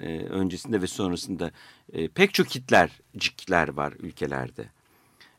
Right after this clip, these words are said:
E, ama Türkiye'de, e, bu çok çakışıyor. Yani pek çok ortak noktası olduğunu görüyoruz. Yani, e, özellikle, e, Nazizmle milli şeflik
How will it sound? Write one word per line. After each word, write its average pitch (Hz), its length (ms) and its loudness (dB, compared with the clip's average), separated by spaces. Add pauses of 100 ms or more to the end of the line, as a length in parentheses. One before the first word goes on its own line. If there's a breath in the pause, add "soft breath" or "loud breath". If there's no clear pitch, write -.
(100)
E, 78 180 -6
ama 175 240 0
Türkiye'de, 254 840 0
e, - 100 -2 (960)
bu 117 520 -2 (120)
çok - 400 -2
çakışıyor. 139 580 4
Yani 82 360 0 (100)
pek 104 200 -4
çok - 280 -6
ortak 156 360 0
noktası 131 580 0 (340 soft breath)
olduğunu 78 500 0 (120)
görüyoruz. 73 460 -4
Yani, 82 320 0 (440 loud breath)
e, 80 120 -6
özellikle, 110 920 2 (440 soft breath)
e, 82 100 -2 (1800)
Nazizmle 107 1000 0
milli 92 420 2
şeflik - 640 0